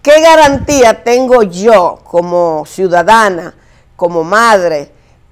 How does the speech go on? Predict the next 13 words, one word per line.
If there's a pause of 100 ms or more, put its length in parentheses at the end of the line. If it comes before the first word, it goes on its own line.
que
si
teniendo
el
presupuesto,
el
cuatro
por
ciento
para
la
educación
preuniversitaria,